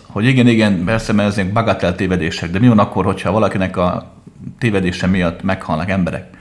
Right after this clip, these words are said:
Balesetet szenved egy busz, egy autó, lezuhan magasból egy daru, és összedől, és embereket öl meg. Hát persze, ez teljesen más tévedés, de itt is a következőt javaslom.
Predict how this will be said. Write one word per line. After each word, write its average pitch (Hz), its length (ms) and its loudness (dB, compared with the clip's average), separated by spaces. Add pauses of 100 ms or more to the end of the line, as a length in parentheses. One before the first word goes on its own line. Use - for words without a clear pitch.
(140)
Balesetet 101 440 -6
szenved 87 320 -6
egy 73 160 -6
busz, 104 220 -6
egy 85 140 -8
autó, - 420 -6 (1040)
lezuhan 92 560 -2 (140)
magasból 90 680 -4 (160)
egy 78 180 -14
daru, 92 300 -2
és - 240 -10
összedől, 76 560 -6
és - 340 -14 (440)
embereket 92 460 -4
öl 80 100 -8
meg. 80 200 -10
Hát - 160 -12
persze, 127 320 0
ez - 60 -4
teljesen 107 360 0
más 113 240 0
tévedés, 90 800 -6
de 113 360 2
itt 143 180 -2
is 127 120 -2
a 113 60 -4
következőt 104 520 -4
javaslom. - 580 -8